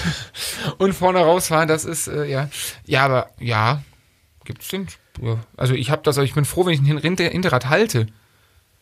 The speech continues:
Die Wahrscheinlichkeit, dass ich dein Hinterrad überhole, versehentlich, an dem ich mich orientiere, ist dann doch relativ gering.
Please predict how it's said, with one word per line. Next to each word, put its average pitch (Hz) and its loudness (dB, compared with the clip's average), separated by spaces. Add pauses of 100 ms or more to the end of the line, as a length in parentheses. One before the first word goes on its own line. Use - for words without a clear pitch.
(100)
Die 110 -4
Wahrscheinlichkeit, 147 2
dass 139 0
ich 127 -4
dein 123 2
Hinterrad 139 2
überhole, 131 2
versehentlich, 139 2 (260)
an 107 0
dem 120 2
ich 131 0
mich 123 0
orientiere, 131 2
ist 135 -2
dann 123 0
doch 147 -4
relativ 143 -6
gering. 135 -8